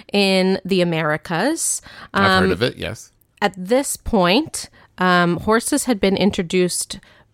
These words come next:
Speaker 1: uh, by the Spanish to the Americas, and
Speaker 2: Are horses not native to the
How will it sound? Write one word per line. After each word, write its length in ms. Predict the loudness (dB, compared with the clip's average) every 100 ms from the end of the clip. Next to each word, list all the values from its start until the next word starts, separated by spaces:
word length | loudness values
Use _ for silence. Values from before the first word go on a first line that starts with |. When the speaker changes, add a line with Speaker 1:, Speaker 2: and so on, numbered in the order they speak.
| -4
Speaker 1:
uh, 240 | 0 0
by 240 | 2 2 2
the 120 | 0
Spanish 680 | -2 -2 0 0 0 -2 -6
to 200 | -2 0
the 140 | 0
Americas, 760 | 0 -2 -4 -8 -6 -4 -6 -8 -14 -20 -6
and 420 | -2 0 0 0 0
Speaker 2:
Are 40 |
horses 400 | 0 0 0 0
not 180 | 0 0
native 380 | 2 2 0 -2
to 120 | -4
the 140 | -2